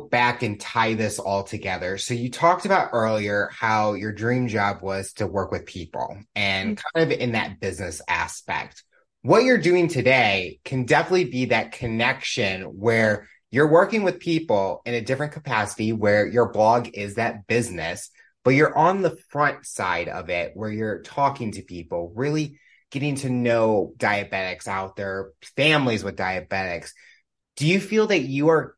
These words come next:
Speaker 1: fulfilling that dream that you had as that dream job in what you're doing, even though it's in a different capacity?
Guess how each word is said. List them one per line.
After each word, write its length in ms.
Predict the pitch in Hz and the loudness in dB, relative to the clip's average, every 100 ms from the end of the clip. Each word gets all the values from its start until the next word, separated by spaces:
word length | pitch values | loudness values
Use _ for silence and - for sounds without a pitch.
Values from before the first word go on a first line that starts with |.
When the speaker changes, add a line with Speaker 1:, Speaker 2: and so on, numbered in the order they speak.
| _ | _
Speaker 1:
fulfilling 640 | 147 123 - 143 139 120 | -6 -4 0 0 0 0
that 200 | 107 107 | -2 -4
dream 340 | 107 110 117 110 | -6 -2 0 0
that 140 | 98 | -2
you 120 | 98 107 | -6 -6
had 280 | 101 104 | -4 -2
as 140 | 98 85 | -4 -6
that 180 | 85 - | -6 -8
dream 380 | 104 104 104 | -8 -6 -6
job 500 | 85 95 92 90 82 - | -6 -4 -2 -2 -4 -10
in 180 | 107 101 | -8 -6
what 280 | 101 - 101 | -4 -4 -4
you're 260 | 113 123 | 0 0
doing, 480 | 98 104 110 90 87 | 0 -2 0 -2 -6
even 220 | 104 107 | -4 -2
though 140 | 107 101 | 0 0
it's 140 | 98 | -2
in 60 | 104 | -6
a 80 | 95 | -4
different 340 | 107 107 95 | -4 -4 -8
capacity? 800 | - - 110 - - 87 - - | -10 -4 -2 -2 -6 -8 -10 -16